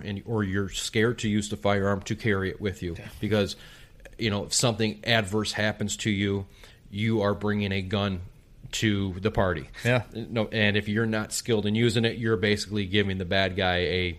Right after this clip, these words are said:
Speaker 1: a free weapon. So, uh, I have extensive training.
Speaker 2: This is my
Speaker 1: in
Speaker 2: rifle. Right? Well,
Speaker 1: Right.
Speaker 2: what is
Speaker 1: This
Speaker 2: it?
Speaker 1: is my rifle. There are many
Speaker 2: Yes.
Speaker 1: like it, but this one is mine.
Speaker 2: That's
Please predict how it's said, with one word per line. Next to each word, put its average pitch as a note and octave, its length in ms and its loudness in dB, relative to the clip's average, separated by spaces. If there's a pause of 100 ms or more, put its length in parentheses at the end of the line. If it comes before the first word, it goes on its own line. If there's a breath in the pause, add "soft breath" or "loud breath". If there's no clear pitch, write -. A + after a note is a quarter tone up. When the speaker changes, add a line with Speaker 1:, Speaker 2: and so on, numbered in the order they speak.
(120)
Speaker 1:
a F#2 120 -4 (200)
free - 280 -2
weapon. - 340 -6 (420 soft breath)
So, F#2+ 680 -2 (500)
uh, - 60 -12 (220)
I G#2 120 -2
have F#2 400 0
extensive A2+ 600 -2
training. F#2 460 -2
Speaker 2:
This - 180 -4
is A#2 140 -2
my A2+ 160 -4
Speaker 1:
in G2+ 120 0
Speaker 2:
rifle. A#2 360 -6 (160)
Right? A#2 240 2
Well, B2 140 6
Speaker 1:
Right. A#2+ 160 6
Speaker 2:
what C3 80 4
is A#2+ 60 4
Speaker 1:
This C3 100 8
Speaker 2:
it? C3 60 6
Speaker 1:
is A2+ 60 4
my C3+ 140 10
rifle. B2+ 380 8
There A2+ 100 10
are A2+ 60 8
many A#2+ 220 8
Speaker 2:
Yes. A#2 60 10
Speaker 1:
like A#2 200 10
it, A2+ 100 4
but A2+ 160 2
this A2+ 180 2
one A2 140 4
is G#2+ 100 4
mine. A#2 300 6
Speaker 2:
That's B2+ 240 6